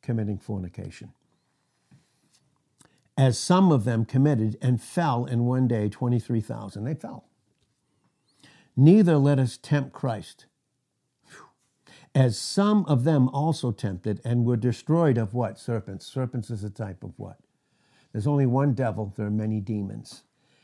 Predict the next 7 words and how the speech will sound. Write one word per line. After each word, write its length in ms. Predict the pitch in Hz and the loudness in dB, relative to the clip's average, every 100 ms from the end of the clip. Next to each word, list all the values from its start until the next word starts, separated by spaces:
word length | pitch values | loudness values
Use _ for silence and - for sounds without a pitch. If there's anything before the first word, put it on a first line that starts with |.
| _ | _
Behind 460 | 120 117 127 117 - - | 0 2 2 0 -4 0
every 520 | 147 151 165 175 - | 2 2 2 0 0
lust 500 | 127 139 139 - - | -2 0 -2 -6 -16
pattern 580 | - 131 110 95 92 85 _ _ _ _ _ _ _ | -10 -6 -4 -6 -10 -12 _ _ _ _ _ _ _
is 240 | 127 110 - | -2 -2 -2
a 120 | 117 | -4
spiritual 840 | - - 143 143 139 139 139 135 | -4 -2 0 2 0 -2 -2 -2